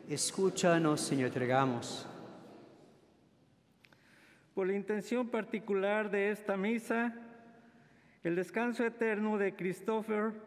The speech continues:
Speaker 2: de Christopher Durán y Arnulfo Hernández. Roguemos al Señor.
Speaker 1: Escúchanos, Señor, te rogamos.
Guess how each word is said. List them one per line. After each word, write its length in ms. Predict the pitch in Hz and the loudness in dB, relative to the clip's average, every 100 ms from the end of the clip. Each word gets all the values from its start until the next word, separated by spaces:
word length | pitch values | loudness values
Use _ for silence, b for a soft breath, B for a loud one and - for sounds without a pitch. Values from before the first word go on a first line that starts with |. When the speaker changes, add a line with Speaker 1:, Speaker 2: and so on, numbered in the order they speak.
| - - | -20 -8
Speaker 2:
de 140 | - 165 | -4 -2
Christopher 800 | 196 226 - 214 214 214 220 214 B B B | 0 -2 0 -2 0 0 0 -4 B B B
Durán 600 | 165 180 185 190 196 190 - | 0 2 4 2 0 -4 -4
y 80 | - | -2
Arnulfo 920 | 170 180 226 240 233 226 220 214 - - | 0 2 0 0 0 0 0 -2 -6 -2
Hernández. 920 | 190 202 170 147 135 151 143 - - - - - - _ b b b b b - | -2 0 0 0 0 -2 -4 -12 -18 -20 -20 -20 -20 _ b b b b b -6
Roguemos 540 | 165 170 190 196 190 | -2 0 0 -2 -2
al 160 | 196 190 | -2 -2
Señor. 520 | - 202 180 139 107 - - - | -2 0 0 0 -4 -10 -18 -8
Speaker 1:
Escúchanos, 840 | 139 - 208 196 165 143 131 127 | -4 -2 -2 0 4 4 4 0
Señor, 280 | - 127 120 | -2 -2 0
te 100 | 123 | 0
rogamos. 640 | 117 120 120 120 120 - | 2 4 4 0 -6 -10